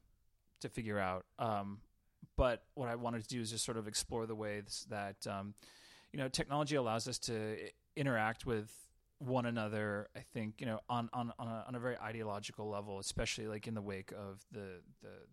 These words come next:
the last election and our current political climate. You know, I just, I find,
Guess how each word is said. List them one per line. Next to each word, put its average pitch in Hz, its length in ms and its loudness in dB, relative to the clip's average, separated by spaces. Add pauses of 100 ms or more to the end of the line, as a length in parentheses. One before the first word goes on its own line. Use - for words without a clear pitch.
(160)
the 107 60 -10
last 98 380 -6
election 117 520 -2
and 104 160 -10
our 87 160 -12
current 107 260 -8
political 107 340 -8
climate. 113 440 -2 (600)
You - 100 -2
know, 110 120 4
I 107 100 2
just, 113 260 -2
I 113 100 -2
find, 110 600 0